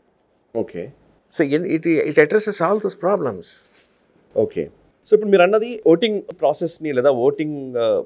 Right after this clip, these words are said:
Speaker 1: పర్సెంటేజ్‌ని పెంచడానికి ఒక సూచనగా మీరు చెప్తూ ఉన్నారు. దీంట్లో ఇంకొంచెం in detailed-గా దాన్ని చర్చించాల్సిన అవసరం ఉందనుకుందాం. ఫస్ట్ మీరు రాజ్యసభ సభ్యుడిగా మీరు ఉన్నారు కదా సార్, ఇప్పుడు ఎలక్టరల్ రిఫార్మ్స్ గురించి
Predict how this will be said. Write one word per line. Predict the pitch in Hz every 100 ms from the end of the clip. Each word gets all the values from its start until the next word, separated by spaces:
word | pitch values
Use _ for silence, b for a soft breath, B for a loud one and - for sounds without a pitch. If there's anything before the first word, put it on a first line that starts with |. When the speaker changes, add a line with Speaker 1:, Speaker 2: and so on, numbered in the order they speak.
| -
Speaker 1:
పర్సెంటేజ్‌ని | 170 190 180 165 143 143
పెంచడానికి | 127 120 127 123 117 214
ఒక | 190 247 277 - -
సూచనగా | - 160 160 139 139
మీరు | 160 135
చెప్తూ | 120 101 117
ఉన్నారు. | 92 82
దీంట్లో | 151 214 214
ఇంకొంచెం | 190 196 180 185 170 b b - - -
in | 175
detailed-గా | 170 156 160 147 143
దాన్ని | 165 147 156 -
చర్చించాల్సిన | 127 156 135 127 123 117
అవసరం | 104 - 107
ఉందనుకుందాం. | 104 92 87 80 73 _ B B B 240
ఫస్ట్ | 247 - 269 285
మీరు | 180 190 180 151
రాజ్యసభ | 151 180 180 214
సభ్యుడిగా | 196 170 170 170
మీరు | 160 123
ఉన్నారు | 104 95
కదా | 76 71
సార్, | -
ఇప్పుడు | - 135
ఎలక్టరల్ | - 151 165 180 175
రిఫార్మ్స్ | 139 151 170 151 139
గురించి | 131 127 247 214